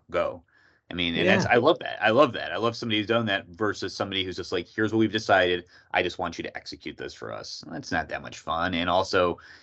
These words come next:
Speaker 1: if it's wrong, there's no opportunity to tell you, "Here's why I think something differently." But
Speaker 2: Yeah.
Speaker 1: Kurt, you've been very,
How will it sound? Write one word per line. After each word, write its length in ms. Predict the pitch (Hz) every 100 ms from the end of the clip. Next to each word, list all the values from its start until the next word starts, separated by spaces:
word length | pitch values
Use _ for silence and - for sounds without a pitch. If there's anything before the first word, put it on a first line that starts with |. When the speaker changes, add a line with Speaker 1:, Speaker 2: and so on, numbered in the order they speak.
| -
Speaker 1:
if 140 | -
it's 160 | 80 92
wrong, 320 | 104 110 95
there's 160 | 87
no 160 | 90 85
opportunity 560 | 85 87 87 95 87 85
to 80 |
tell 200 | 80 90
you, 140 | 90 82
"Here's 240 | 85 80
why 160 | 80 78
I 60 |
think 240 | 78 80 76
something 280 | 78 67 69
differently." 520 | 69 - 50 50 64
But 320 | - 67 - _ - - - _ -
Speaker 2:
Yeah. 160 | 143
Speaker 1:
Kurt, 140 | 156 143
you've 120 | 139
been 140 | 139
very, 220 | 131 143